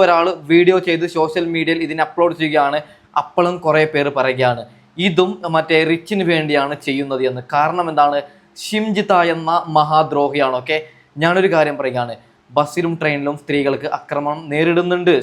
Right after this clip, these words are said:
ശരി തന്നെയാണ്. അതായത് ചില നായ്ക്കൾ, ചില വൃത്തികെട്ട പുരുഷന്മാർ കൈയിടുന്നുണ്ട്. ഇപ്പോൾ നിങ്ങൾ കണ്ടല്ലോ, ടി ടി എന്ന് പറഞ്ഞ ആ വൃത്തികെട്ടവനും പോലീസ് വേഷത്തിൽ വന്ന ആ വൃത്തികെട്ടവനും. നോക്കൂ നിങ്ങൾ, ട്രെയിനിൽ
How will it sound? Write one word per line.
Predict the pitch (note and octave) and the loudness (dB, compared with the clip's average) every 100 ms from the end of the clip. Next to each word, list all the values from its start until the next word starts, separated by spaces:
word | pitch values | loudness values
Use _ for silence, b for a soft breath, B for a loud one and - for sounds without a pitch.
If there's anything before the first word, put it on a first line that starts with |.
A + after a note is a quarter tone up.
| - | 0
ശരി | C#3+ E3 | 0 0
തന്നെയാണ്. | F3 F3+ F3+ E3+ A#2+ - b b | 0 0 0 0 -4 -8 b b
അതായത് | - D3 D#3+ - | -4 -2 -2 0
ചില | E3 D#3 | 0 2
നായ്ക്കൾ, | C#3+ C#3+ C#3 C#3 B2+ C3 | 2 0 -2 -6 -6 -2
ചില | D#3+ D#3 C#3 | -2 -2 -6
വൃത്തികെട്ട | C#3+ - D#3+ D#3 D#3 | -6 -2 -2 -2 -8
പുരുഷന്മാർ | D3 C#3 D3+ C#3+ C3+ C3+ D3+ B B _ D3 | -6 -6 -4 0 0 0 -4 B B _ -2
കൈയിടുന്നുണ്ട്. | D3 D#3 D3 D3 C#3 C3+ D#3+ | 0 0 0 -2 -4 -2 -2
ഇപ്പോൾ | D#3+ E3+ | -2 -2
നിങ്ങൾ | E3+ E3 | -2 -2
കണ്ടല്ലോ, | D#3+ E3 D#3+ D#3+ D#3+ | -2 0 0 0 0
ടി | E3+ E3 | 0 0
ടി | E3 D#3+ | 0 0
എന്ന് | D#3 D#3 | 0 0
പറഞ്ഞ | D3+ D3+ | 0 2
ആ | D3+ D3 | 2 2
വൃത്തികെട്ടവനും | D3 D3+ D3+ D3 D3+ C#3+ B2 - _ _ | 0 -4 -4 -2 -2 -4 -6 -16 _ _
പോലീസ് | D#3 E3+ F3 F3 E3 | 0 4 4 0 -2
വേഷത്തിൽ | D#3 D3+ D#3 D3 | -2 -2 -4 -4
വന്ന | C#3+ D3 C#3+ | -2 -2 0
ആ | D3 | 0
വൃത്തികെട്ടവനും. | C#3+ - C#3+ C#3+ C3+ B2+ G#2+ b b D3 | 0 -4 -6 -4 -6 -6 -14 b b -4
നോക്കൂ | D#3 D#3+ | -2 0
നിങ്ങൾ, | D#3 D#3 D#3 | -2 -2 -4
ട്രെയിനിൽ | D#3 D3+ D#3 | -2 -2 0